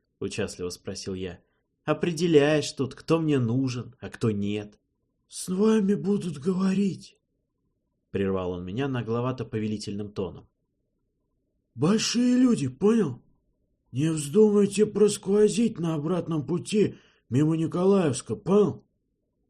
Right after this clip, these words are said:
Вам передадут маляву, сделайте то, что в ней написано будет, понял?» «Бери ношу по себе»,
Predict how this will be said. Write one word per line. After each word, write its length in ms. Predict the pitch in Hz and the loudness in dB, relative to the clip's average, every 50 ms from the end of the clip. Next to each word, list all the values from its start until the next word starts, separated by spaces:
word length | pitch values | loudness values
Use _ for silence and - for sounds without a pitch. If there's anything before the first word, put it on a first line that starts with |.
| _ _ _ _ _ _ _ _ _ _ _ _ _ - | _ _ _ _ _ _ _ _ _ _ _ _ _ -10
Вам 400 | - 98 113 120 131 135 131 127 | -4 -2 0 2 0 0 -2 -2
передадут 680 | 165 165 151 156 143 160 165 170 165 170 175 - - | -2 -2 -2 -2 -2 -2 -2 -2 -2 -4 -4 -6 -4
маляву, 760 | 151 165 175 170 170 180 196 214 226 233 202 160 123 - - _ _ _ _ _ _ _ _ - | -4 -2 0 0 2 4 4 4 4 2 2 0 -4 -8 -10 _ _ _ _ _ _ _ _ -12
сделайте 760 | 104 101 92 104 127 143 175 196 214 220 220 214 - 202 202 | -10 -8 -4 0 0 2 6 8 8 8 6 4 0 -2 -2
то, 200 | 208 170 160 156 | -2 0 -2 -2
что 220 | 156 - - 190 | -2 -2 0 0
в 80 | 185 185 | 0 2
ней 160 | 185 190 190 | 2 0 2
написано 680 | 180 190 202 196 202 185 175 156 - 151 151 147 147 135 | 2 2 0 0 -2 -2 -4 -4 -4 -4 -4 -4 -4 -4
будет, 380 | 120 131 123 104 87 - _ _ _ _ | -2 -2 -2 -2 -4 -8 _ _ _ _
понял?» 480 | - 196 240 285 277 240 165 - - - _ _ _ _ _ _ _ _ _ _ _ _ _ _ _ _ _ _ _ _ - | 2 4 4 4 4 0 0 -2 -6 -14 _ _ _ _ _ _ _ _ _ _ _ _ _ _ _ _ _ _ _ _ -16
«Бери 560 | 98 98 98 92 113 113 120 120 120 123 123 | -12 -10 -6 -4 -2 -2 0 0 0 -2 -2
ношу 800 | 123 123 127 131 131 127 127 - - 123 117 113 110 110 107 - - | -2 0 0 0 -2 -2 -4 -8 -8 -6 -6 -4 -6 -6 -8 -10 -8
по 100 | 131 120 | -8 -8
себе», 580 | - - - 123 107 104 117 117 110 101 101 | -6 -6 -6 -6 -6 -4 -6 -6 -6 -6 -10